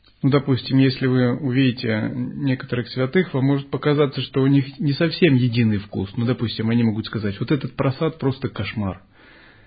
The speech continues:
Кто его сегодня готовил? А вот сегодня здорово».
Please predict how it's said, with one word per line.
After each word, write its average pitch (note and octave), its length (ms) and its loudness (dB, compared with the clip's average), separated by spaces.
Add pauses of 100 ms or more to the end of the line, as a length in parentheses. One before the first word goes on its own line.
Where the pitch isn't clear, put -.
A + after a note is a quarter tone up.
(140)
Кто - 180 -4
его B2 160 2
сегодня G#2+ 400 -2
готовил? G2+ 560 -4 (300)
А A#2 80 -4
вот A2 240 -4 (240)
сегодня B2+ 380 2
здорово». G2+ 580 -2